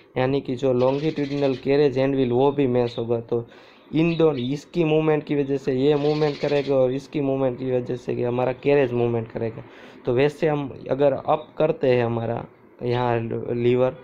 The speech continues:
तो वो हमें cross slide फील और power cross, अ, carriage हैंड व्हील हमारा move करेगा। Suppose अगर हम इसको down करते हैं यानी कि D के साथ करते हैं, तो ये हमारा जी टू इधर मैच करेगा यानी कि जी सिक्स के साथ, तो उसकी वजह से हमें इधर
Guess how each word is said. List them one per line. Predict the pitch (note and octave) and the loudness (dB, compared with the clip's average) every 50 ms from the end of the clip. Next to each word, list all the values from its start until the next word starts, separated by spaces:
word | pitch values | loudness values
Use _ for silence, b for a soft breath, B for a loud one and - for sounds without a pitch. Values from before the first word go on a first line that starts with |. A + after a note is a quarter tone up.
| B B B B B B B B | B B B B B B B B
तो | - C3 B2+ | 0 2 4
वो | B2 B2+ | 4 4
हमें | B2+ B2 B2 B2+ C#3 D3 D3 | 4 2 2 0 0 -2 -2
cross | D3 - C3 C#3 C#3+ C#3+ - - | -2 0 2 2 2 0 -2 -4
slide | C#3 C3+ C#3 C#3 C3+ | 0 0 0 0 0
फील | - - - C#3+ D3+ - | -2 -6 -6 -6 -6 -6
और | - - C3 B2+ | -4 -2 -2 -2
power | A#2+ - - B2 C3 C#3 C#3+ C#3+ C3+ | -2 -2 0 2 2 4 4 2 2
cross, | - - C3+ C3+ C3+ C3+ - | 0 -2 -2 -2 -2 -2 -6
अ, | - - - B2+ C3 C3 B2+ B2+ B2 B2 B2 - B B B B B B B | -16 -14 -10 -6 -4 -4 -2 -2 -4 -4 -6 -8 B B B B B B B
carriage | - C#3+ C#3+ D3+ D3+ C3+ A#2+ | 2 2 4 4 4 4 2
हैंड | C#3 C3 C3+ C3+ | 2 0 0 2
व्हील | C3 C#3+ C#3 C3+ | 0 0 2 0
हमारा | B2+ B2 C3 C3+ C#3+ C#3+ | 0 0 0 -2 -2 -2
move | B2+ B2 B2+ B2+ A#2+ | 0 2 2 2 2
करेगा। | - - A#2 A2+ A2+ G#2+ A2 G#2+ - - B B B B B B B - | 0 -2 -2 -2 -2 -4 -4 -8 -8 -6 B B B B B B B -4
Suppose | D3 D3 - E3+ E3 D3+ D#3 | -4 -2 2 2 2 4 2
अगर | D3+ D3 E3 D#3+ D#3 | 2 2 2 2 2
हम | D#3 D#3 D#3+ D#3 - - | 2 0 -2 -6 -8 -10
इसको | D3 - - - E3 D#3 | -12 -12 -6 -2 0 0
down | C#3+ C#3 C#3+ D#3 E3+ E3+ D#3 C3 | 2 4 4 4 4 4 2 2
करते | A2+ - - - - - A#2 | 0 -2 -2 -2 -2 -2 0
हैं | A2+ | 2
यानी | A#2+ B2 C3 C#3 C#3 | 2 2 2 0 -2
कि | C3+ C3+ C#3+ D3+ C#3+ | -4 -4 -6 -6 -4
D | C3+ C#3+ D#3 E3 D#3 | -2 0 -2 -2 -2
के | - - C#3 B2 | 0 0 0 0
साथ | - B2+ A2+ | 2 0 -2
करते | - - - A2+ A2+ - - | -2 -4 -6 -6 -6 -6 -8
हैं, | A2 A2+ | -8 -8
तो | - B2+ B2 B2 | -6 -4 -2 0
ये | B2 C3 C#3 | 2 2 2
हमारा | C#3+ D3 D3 C#3+ C#3+ C3 | 2 0 0 0 0 0
जी | A#2+ - D3 C3 | 0 -2 -6 -8
टू | C3+ - D#3 D3 | -6 -4 -2 0
इधर | C#3 C#3 C#3 D#3 C3+ A#2+ | 0 0 2 2 2 2
मैच | A2+ A#2+ A2+ A2+ - | 2 0 -2 -2 -6
करेगा | - A#2+ A2 A#2 A2 A2+ A2+ | -8 -6 -4 -4 -2 -2 0
यानी | A2+ A#2+ B2+ C3 C3+ | 0 0 0 0 -2
कि | C3+ C3+ B2 | -4 -6 -6
जी | B2+ C#3 C#3+ C3+ | -4 -4 -6 -4
सिक्स | - - D3 C#3+ - | -4 -6 -6 -6 -8
के | - - B2 A#2 | -8 -6 -6 -6
साथ, | A2+ - A2+ A#2 - - B B B B B - - - | -6 -6 -8 -6 -6 -8 B B B B B -10 -4 -2
तो | C3 | 0
उसकी | C3+ C#3+ C#3+ - - D#3 | 0 0 -2 -2 0 2
वजह | D3+ D3 C#3+ D3+ D3+ | 2 4 4 2 2
से | D3 - C#3+ | 2 2 2
हमें | C3+ C3 C3+ C#3+ D3+ C3+ | 2 2 2 0 0 0
इधर | B2+ A#2+ C3 C#3+ D3+ F#3 F#3+ | -2 0 0 0 0 0 -2